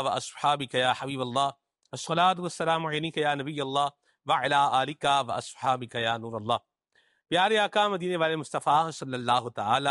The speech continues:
علیہ وآلہ وسلم نے ارشاد فرمایا کہ جب تم مرسلین علیہم السلام پر درود پاک پڑھو تو مجھ پر بھی پڑھو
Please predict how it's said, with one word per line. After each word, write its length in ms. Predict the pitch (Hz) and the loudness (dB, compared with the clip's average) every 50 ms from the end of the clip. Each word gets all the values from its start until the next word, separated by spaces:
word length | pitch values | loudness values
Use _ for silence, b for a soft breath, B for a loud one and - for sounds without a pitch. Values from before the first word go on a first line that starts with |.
| 135 131 | 2 2
علیہ 320 | 87 110 117 117 107 117 113 | 0 -2 -4 -6 -6 -8 -6
وآلہ 340 | 107 104 110 123 143 135 123 | -4 -2 -2 -2 -2 -4 -8
وسلم 300 | 110 - 147 147 165 185 | -10 -10 -8 -6 -6 -4
نے 120 | 180 160 120 - _ _ _ _ _ _ | -4 -6 -8 -10 _ _ _ _ _ _
ارشاد 340 | 131 127 - - 170 156 170 151 - | -14 -12 -6 -2 0 0 -2 -2 -6
فرمایا 400 | 120 113 113 110 117 127 135 151 - _ _ _ _ _ _ _ _ _ _ | -10 -4 0 0 2 2 0 0 -4 _ _ _ _ _ _ _ _ _ _
کہ 60 | - 156 | -10 -4
جب 220 | 156 247 254 202 - | -2 -2 -2 -2 -4
تم 60 | 262 | -4
مرسلین 580 | 247 240 254 220 - - 233 233 277 320 320 302 | -2 0 -2 -2 -2 -2 -2 -2 -2 -2 -2 -2
علیہم 300 | 277 254 220 208 233 214 | -2 -4 -4 -4 -6 -6
السلام 580 | 202 - - 190 170 170 175 202 226 233 208 | -6 -6 -4 -2 0 2 2 2 0 0 -2
پر 140 | - - 190 | -2 -4 -4
درود 300 | 165 143 165 190 185 175 180 - | -4 -4 -6 -4 -2 -2 -2 0
پاک 260 | - 160 160 156 - - | 2 2 2 0 0 -4
پڑھو 240 | 160 147 160 190 | -4 -2 0 -2
تو 120 | 185 170 156 | -2 -4 -6
مجھ 140 | 160 156 156 | -6 -8 -8
پر 140 | 135 156 | -6 -6
بھی 140 | 143 160 208 | -6 -6 -6
پڑھو 260 | 180 170 151 135 160 | -4 -4 -4 -4 -4